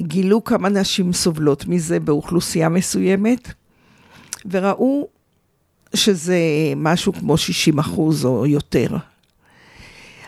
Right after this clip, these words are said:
אבל ב-, בתקופה ההיא פחות נשים עבדו.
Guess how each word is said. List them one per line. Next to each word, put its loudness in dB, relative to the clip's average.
אבל 2
ב-, -4
בתקופה -2
ההיא 2
פחות 0
נשים 0
עבדו. 0